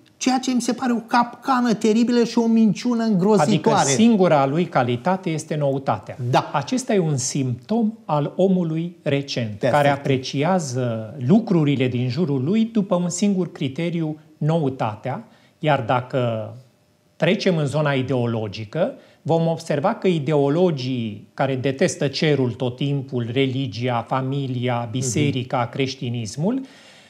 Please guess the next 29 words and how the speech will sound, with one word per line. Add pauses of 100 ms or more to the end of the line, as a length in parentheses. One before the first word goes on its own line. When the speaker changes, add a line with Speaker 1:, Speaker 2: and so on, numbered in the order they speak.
Speaker 2:
te
vor
întreba
atunci
când
vii
cu
un
argument (260)
din
zona (120)
mereu
proaspătă
a
celor
pe
care
i-ați
numit
mari
gânditori
ai
lumii,
Speaker 1:
Mhm.
Speaker 2:
care
nu
se
pot
învechi,